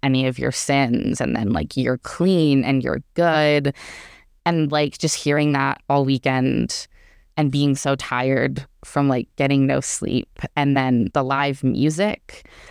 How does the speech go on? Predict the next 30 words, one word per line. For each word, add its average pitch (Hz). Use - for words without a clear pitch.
I 156
think, -
okay, -
I 156
frankly 175
didn't, 147
I'm, 143
I'm 151
rambling, -
but -
I 156
didn't, 190
like, 220
fact 131
check -
this, 156
but 147
I 147
<laughs> -
heard -
on, 226
like, 135
I 175
watched 151
a 185
TikTok 143
about 131
someone 143
<laughs> -
talking -